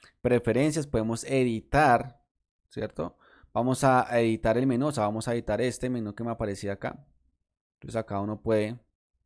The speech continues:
editarlo, acá en vez de que aparezca Run Program, ejecutar programa. Lamentablemente, pues no es que aparezca todo en inglés, ¿cierto? Ve en español.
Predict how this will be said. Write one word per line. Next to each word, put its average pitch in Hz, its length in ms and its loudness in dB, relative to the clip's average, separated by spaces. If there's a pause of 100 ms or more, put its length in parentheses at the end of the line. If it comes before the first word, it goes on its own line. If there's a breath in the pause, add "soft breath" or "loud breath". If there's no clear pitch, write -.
(1080)
editarlo, 113 480 4
acá 104 200 -2
en 104 80 -4
vez 110 100 -2
de 110 140 -2
que 120 120 -2
aparezca 107 440 0
Run 135 180 0
Program, 160 460 2 (520 loud breath)
ejecutar 95 400 -6
programa. 147 340 0 (360 loud breath)
Lamentablemente, 208 640 4
pues 170 200 4
no 135 80 4
es 127 100 0
que - 80 2
aparezca 139 440 4
todo 156 100 2
en 156 80 4
inglés, 139 320 2
¿cierto? 127 400 -4
Ve 135 140 2
en 131 80 4
español. 123 440 -4